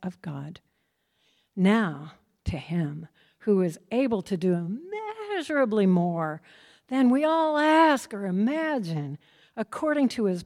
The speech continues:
power that is at work within us, to him be the glory in the church and in Christ Jesus throughout all generations, forever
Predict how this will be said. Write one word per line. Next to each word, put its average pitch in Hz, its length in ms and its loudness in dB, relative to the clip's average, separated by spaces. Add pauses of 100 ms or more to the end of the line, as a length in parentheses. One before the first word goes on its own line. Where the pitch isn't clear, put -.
power 311 460 2
that 185 220 2
is 180 180 -2
at - 160 -10
work 233 480 -6
within 190 540 -4
us, 185 320 -8 (320)
to 214 160 -2
him 311 420 0
be 202 140 4
the 180 140 -4
glory 185 480 -2
in 175 120 -2
the 147 120 -6
church - 680 -14 (560)
and 202 120 4
in 180 160 4
Christ 175 460 -6
Jesus 156 580 -8 (500)
throughout 185 420 2
all 233 240 4
generations, 208 720 0
forever 185 680 -4